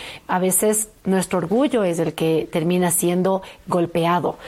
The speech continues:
porque estábamos acostumbrados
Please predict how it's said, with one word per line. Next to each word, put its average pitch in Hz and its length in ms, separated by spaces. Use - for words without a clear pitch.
porque 175 500
estábamos 202 460
acostumbrados 180 960